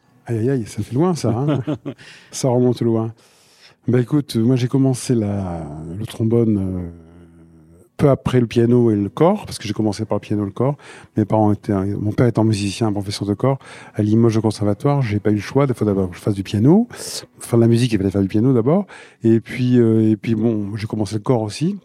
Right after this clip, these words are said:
Speaker 1: mon père étant professeur, j'ai vite abandonné parce qu'il était pas non, pas, pas mauvais professeur, mais il était très exigeant avec moi, et puis avoir le professeur à la maison,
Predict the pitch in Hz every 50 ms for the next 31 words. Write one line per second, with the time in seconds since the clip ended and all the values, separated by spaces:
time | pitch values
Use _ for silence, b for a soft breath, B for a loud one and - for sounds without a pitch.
0 | _ - 82 95 104 104 101 - 101 101 - 113 104 - - 101 - 110 - -
1 | 123 113 - B B B B B B B B B B B - 104 95 107 120 147
2 | 131 151 135 127 135 131 131 127 127 123 117 - 92 - - - 107 104 - -
3 | 113 - _ _ - 143 139 143 143 135 123 113 113 113 - - 120 117 117 -
4 | - - 175 160 147 147 151 127 - 127 131 143 139 190 196 185 156 143 127 120
5 | 123 120 - 120 113 104 B B B B B B - 156 143 135 143 123 113 123
6 | 123 123 139 135 123 117 107 - - 135 151 165 165 139 117 - - - 113 107
7 | 117 120 120 - 131 113 123 110 101 135 123 117 120 120 120 120 123 143 165 160